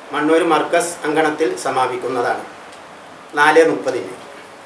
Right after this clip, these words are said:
സമാപന സമ്മേളനം ഏഴ്, ഏഴ് മണിക്ക് മർക്കസ്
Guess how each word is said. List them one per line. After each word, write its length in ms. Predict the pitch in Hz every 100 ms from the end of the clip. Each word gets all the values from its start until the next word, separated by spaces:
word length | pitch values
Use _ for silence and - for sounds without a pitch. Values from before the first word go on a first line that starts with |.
| - - - - - - - - - - -
സമാപന 420 | 156 170 170 185 175
സമ്മേളനം 480 | 160 147 143 143 156 - - - - - - - - - - - - - - 135 151
ഏഴ്, 220 | 160 175 175 - 147
ഏഴ് 120 | 170 180
മണിക്ക് 300 | 139 131 147 - - - - 147
മർക്കസ് 440 | 151 180 170